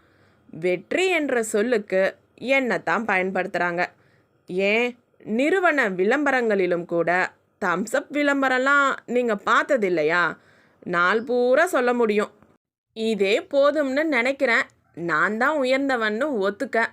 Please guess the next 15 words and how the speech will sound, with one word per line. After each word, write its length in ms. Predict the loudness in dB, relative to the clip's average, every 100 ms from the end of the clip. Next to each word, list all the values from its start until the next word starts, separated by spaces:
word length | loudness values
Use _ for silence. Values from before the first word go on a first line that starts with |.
| _ _ _ _ _
ஏய், 400 | -2 0 0 -2 -10 _ _
என்னப்பா 640 | -4 -2 0 0 0 0 -12 _ _ -4
ஓவரா 440 | 0 2 2 2 0
பேசுற? 400 | -2 0 -2 -4 -6 _ _ _ 0
எந்திரிப்பா. 500 | 0 0 -2 -4 -8 _ _ _ _ _
எல்லாரும் 640 | -8 -4 0 0 0 0
நில்லுங்க. 440 | 0 0 0 0 -4 -6 _ _ _ -14
நேரா 540 | -6 -4 0 -2 -4 _ _
நிமிர்ந்து 440 | -8 -4 -2 0 0
நில்லுங்க. 480 | 0 -2 -4 -4 -8 _ _ _
பாரு, 320 | -2 0 0 -4 _ _
பாரு, 360 | 0 0 0 -4 _ _ _ -10
யார் 360 | -2 2 2
உயரம்னு 560 | 2 2 0 0 -2 -2 -6 _ _ _ _ -8
என்று 540 | -4 -2 2 2 0